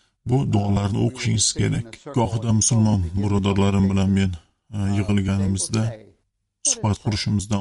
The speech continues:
Speaker 1: oldin biz
Speaker 2: And they will
Speaker 1: ibodat
Speaker 2: sit with
Speaker 1: qilamiz.
Speaker 2: their hands outstretched
Speaker 1: O'shanda ular
Speaker 2: and pray this Fatiha,
Speaker 1: qo'llarini duoga ochib,
Speaker 2: asking God
Speaker 1: Fotiha
Speaker 2: to show us
Speaker 1: surasini
Speaker 2: the great way
Speaker 1: o'qiydi.
Speaker 2: as we talk together. And sometimes
Speaker 1: Gohida
Speaker 2: then,
Speaker 1: suhbatimizdan
Speaker 2: at the
Speaker 1: keyin
Speaker 2: close of the evening,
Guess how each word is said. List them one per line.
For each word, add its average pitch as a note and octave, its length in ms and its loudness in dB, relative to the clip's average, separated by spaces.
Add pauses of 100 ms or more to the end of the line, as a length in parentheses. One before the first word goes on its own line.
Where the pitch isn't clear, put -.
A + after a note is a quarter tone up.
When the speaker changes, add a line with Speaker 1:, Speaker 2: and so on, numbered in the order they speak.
Speaker 1:
oldin G2 260 0
biz G2 120 -2
Speaker 2:
And - 140 -12
they A2 120 0
will G2 160 2
Speaker 1:
ibodat G2+ 160 0
Speaker 2:
sit - 20 -6
with - 100 -12
Speaker 1:
qilamiz. A2 340 -2
Speaker 2:
their B2+ 180 -14
hands A#2 200 -18
outstretched B2 560 -14
Speaker 1:
O'shanda G2+ 400 0
ular G2+ 220 0
Speaker 2:
and F2+ 100 -8
pray F#3 240 -10
this A#2+ 180 -20
Fatiha, - 160 -8
Speaker 1:
qo'llarini G2+ 520 2
duoga G2+ 340 0
ochib, G2+ 360 0
Speaker 2:
asking B2+ 220 -20
God A2+ 200 -12
Speaker 1:
Fotiha F#2+ 280 -4
Speaker 2:
to G#2+ 80 -4
show - 60 -2
us - 0 -
Speaker 1:
surasini A2 440 -2
Speaker 2:
the A2 60 -2
great A#2+ 200 -2
way A#2 80 0
Speaker 1:
o'qiydi. A2 200 -2
Speaker 2:
as A2 200 -10
we G#2+ 60 -20
talk - 260 -20 (160)
together. G#2+ 320 -20 (800)
And C#3 120 -18
sometimes G#2+ 140 -6
Speaker 1:
Gohida G2+ 380 -2
Speaker 2:
then, A2 160 2
Speaker 1:
suhbatimizdan G#2+ 800 0
Speaker 2:
at G#2 60 0
the G2 60 -8
Speaker 1:
keyin A2 300 2
Speaker 2:
close A3+ 280 -6
of D3+ 80 -18
the C#3+ 60 -16
evening, C3 340 -18